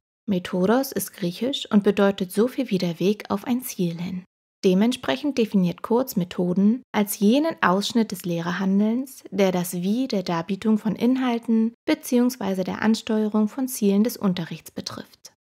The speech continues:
Cornelia entdeckt nun verschiedene Modelle zur Systematisierung von methodischen Entscheidungen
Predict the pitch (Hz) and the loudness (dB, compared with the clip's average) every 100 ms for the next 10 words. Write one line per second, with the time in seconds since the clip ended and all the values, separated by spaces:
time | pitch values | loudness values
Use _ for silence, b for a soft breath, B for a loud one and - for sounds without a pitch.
0 | _ _ _ _ - 226 214 220 277 - | _ _ _ _ -8 0 4 4 2 0
1 | 190 202 202 196 226 339 - 208 - 254 | -2 -2 -2 2 2 0 -4 -6 -4 -4
2 | 262 302 233 190 196 208 214 - 196 262 | -2 0 2 2 2 0 0 -4 -4 -2
3 | 262 214 196 190 180 185 208 233 - 175 | 0 0 0 -6 -6 -2 0 0 0 -4
4 | 175 - 208 226 226 - 233 226 - 175 | -4 -4 0 0 -2 -4 -2 -2 -4 -8
5 | 165 165 175 185 | -8 -10 -10 -10